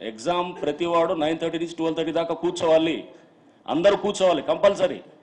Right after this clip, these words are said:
ఎవడు వై-, పే-, వదిలేసి వెళ్ళటానికి లేదు. ఆ టైంలో paper బయటికి వెళ్తే దాన్ని circulate చేస్తున్నారు.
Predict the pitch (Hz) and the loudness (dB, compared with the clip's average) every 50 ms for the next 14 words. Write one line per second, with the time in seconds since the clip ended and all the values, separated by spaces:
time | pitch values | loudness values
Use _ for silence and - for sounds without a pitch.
0 | - - 139 175 190 180 160 165 180 170 175 160 151 147 147 143 147 175 196 185 | -10 -4 0 0 2 4 2 2 2 0 0 0 2 2 0 0 0 0 0 0
1 | 165 180 180 175 175 180 175 165 156 170 175 160 113 - - - _ _ _ _ | 2 2 2 2 2 0 0 0 -2 -2 -2 -4 -4 -8 -12 -18 _ _ _ _
2 | _ - - - - _ _ - - 147 180 180 202 208 214 220 233 240 - - | _ -20 -20 -20 -20 _ _ -2 0 2 4 4 4 4 4 2 0 0 0 2
3 | 196 202 190 208 196 160 170 180 170 165 139 143 120 104 - 170 208 202 214 214 | 0 0 2 0 0 0 0 -2 -2 -4 -6 -6 -6 -6 -6 -6 -2 0 0 0
4 | 208 208 214 214 - 240 233 220 185 202 202 190 - 196 190 175 156 160 | 0 -2 -4 -2 -2 -2 -2 -2 -2 -2 -4 -4 -4 -6 -6 -6 -6 -8